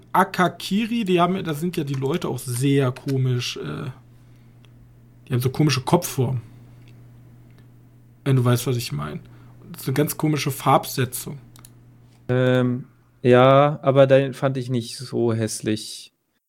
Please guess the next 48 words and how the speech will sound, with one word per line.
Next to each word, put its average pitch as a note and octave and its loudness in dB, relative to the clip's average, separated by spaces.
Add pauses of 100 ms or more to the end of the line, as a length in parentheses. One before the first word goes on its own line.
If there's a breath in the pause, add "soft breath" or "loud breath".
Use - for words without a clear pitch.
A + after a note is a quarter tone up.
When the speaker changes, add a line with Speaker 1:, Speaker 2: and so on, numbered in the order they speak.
(240)
Speaker 2:
Ich B2+ 0
mocht, D3+ 4
ich F3+ -2
mocht D3+ 4
den C#3 4
Roboter D#3 4
nicht. F3+ 0 (1040 soft breath)
Speaker 1:
Ja, C#3 2
das D#3 -2
war A#3+ 6
dieses, A3 -2
das A3+ 0
war A#3+ 6
aus, G#3 2
typisch A3 -2
aus, F#3+ 4
hier, F#3+ 0
wie F3+ 0
nennt F3+ 0
sich's, - -6
aus C#3+ -2
Mega F3 6
Man. A#2+ -2 (220)
Und C3+ -2
diesen, B2+ -2
diesen, B2+ -6
diese, C3 -4 (160)
Speaker 2:
Ja, - -10
ja. D3 -8
Speaker 1:
die C3 -4
Speaker 2:
Und B2+ -6
Speaker 1:
kleinen F3 6
Speaker 2:
dann E3+ 6
Speaker 1:
Jungen, G#3+ 8
Speaker 2:
mochte F#3 6
Speaker 1:
die F3+ 4
Speaker 2:
ich, F3 4
Speaker 1:
halt, E3+ 2
Speaker 2:
also D#3 0
Speaker 1:
oder D#3 2
Speaker 2:
jetzt E3+ 0
Speaker 1:
kleinen F3 2
Speaker 2:
nur A3+ 0
vom, D#3+ -4
Speaker 1:
Roboterjungen. D#3+ -2
Speaker 2:
nur - -
vom G3 -8
Stil F#3 -8